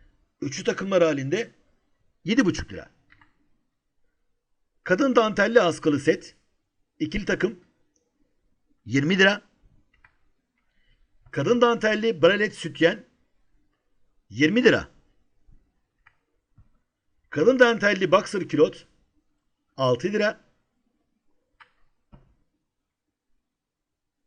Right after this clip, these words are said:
Borel antibakteriyel el dezenfektanı yüz mililitresi yedi buçuk lira.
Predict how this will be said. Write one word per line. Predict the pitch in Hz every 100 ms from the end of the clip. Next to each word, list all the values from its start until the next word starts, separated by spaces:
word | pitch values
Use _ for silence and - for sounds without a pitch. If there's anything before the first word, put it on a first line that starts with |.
| _ _
Borel | 117 220 233 233
antibakteriyel | 117 131 131 135 131 135 139 - - _ _ _ _
el | 147 214
dezenfektanı | 151 151 135 147 - 135 226 - _ _ _ _ _ _ _ _ -
yüz | 190 196
mililitresi | 151 127 117 113 - 233 - _ _ _
yedi | 170 180
buçuk | 135 - -
lira. | 80